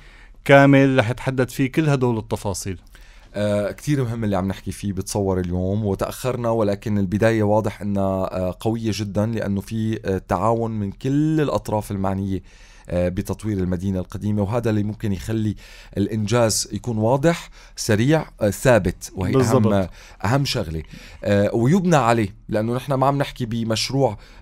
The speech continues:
Speaker 2: آه، إنارة ومنمشي، نحن
Speaker 1: لا.
Speaker 2: عم نحكي ب-، آه،
Speaker 1: استدامة.
Speaker 2: بشيء مستدام على المدى الطويل. أنا عم حاول غير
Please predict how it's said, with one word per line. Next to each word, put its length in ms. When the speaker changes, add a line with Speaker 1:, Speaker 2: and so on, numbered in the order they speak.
Speaker 2:
آه، 140
إنارة 400
ومنمشي، 540
نحن 200
Speaker 1:
لا. 60
Speaker 2:
عم 100
نحكي 340
ب-، 240
آه، 40
Speaker 1:
استدامة. 560
Speaker 2:
بشيء 520
مستدام 540
على 180
المدى 200
الطويل. 400
أنا 140
عم 120
حاول 340
غير 360